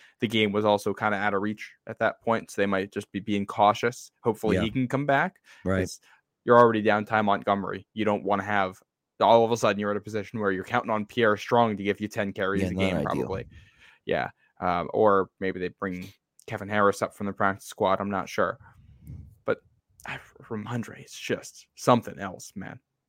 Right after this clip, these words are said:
Speaker 2: Yeah.
Speaker 1: He is
Speaker 2: The way he
Speaker 1: and
Speaker 2: catches
Speaker 1: he
Speaker 2: the ball
Speaker 1: did
Speaker 2: to the backfield, all of it. He does all of it well, you know?
Speaker 1: Yeah, I think what he was, I think there was their, their third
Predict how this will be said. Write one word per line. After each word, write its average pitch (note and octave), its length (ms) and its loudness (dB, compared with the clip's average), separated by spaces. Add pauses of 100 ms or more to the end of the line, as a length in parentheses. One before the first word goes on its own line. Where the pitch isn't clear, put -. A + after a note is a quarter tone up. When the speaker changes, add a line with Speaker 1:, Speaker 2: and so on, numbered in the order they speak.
Speaker 2:
Yeah. F#2 180 2
Speaker 1:
He A#2 100 2
is - 400 -6 (160)
Speaker 2:
The A2 100 -8
way A#2 100 8
he A2 60 6
Speaker 1:
and - 80 -6
Speaker 2:
catches B2+ 160 6
Speaker 1:
he D3 60 2
Speaker 2:
the G2 60 2
ball G2 180 10
Speaker 1:
did G2+ 40 10
Speaker 2:
to F#2+ 60 6
the D#2+ 80 0
backfield, F2+ 600 0
all A2 260 8
of - 80 -6
it. - 80 -12 (100)
He E2+ 80 -8
does G#2+ 200 4
all G#2+ 160 10
of D#2+ 80 2
it - 100 -6
well, - 280 -14
you E2 120 -6
know? D#2+ 160 -2 (880)
Speaker 1:
Yeah, D#3+ 120 6
I B2+ 40 2
think C#3 180 0
what A#2+ 120 2
he A#2 80 2
was, B2 140 0
I - 80 0
think C3+ 140 0
there B2 80 0
was G#2 80 -8
their, A2+ 140 0 (140)
their G2+ 120 2
third A#2 540 4